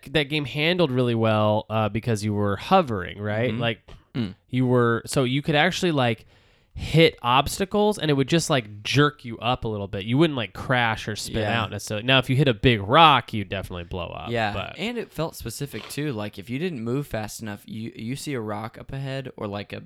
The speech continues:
Speaker 2: side of a building.
Speaker 1: Yeah.
Speaker 2: If you don't move fast enough,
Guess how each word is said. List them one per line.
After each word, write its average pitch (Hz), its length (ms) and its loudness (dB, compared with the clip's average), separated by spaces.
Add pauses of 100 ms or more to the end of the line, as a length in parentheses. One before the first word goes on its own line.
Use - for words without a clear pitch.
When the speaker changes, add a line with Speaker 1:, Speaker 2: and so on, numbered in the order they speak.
(420)
Speaker 2:
side 107 340 -2
of 101 80 -6
a 104 80 -6
building. 123 520 -4
Speaker 1:
Yeah. 107 260 -10 (120)
Speaker 2:
If - 220 -10
you 123 160 -6
don't 156 340 -8
move 117 220 -8
fast 131 360 -8
enough, 143 400 -10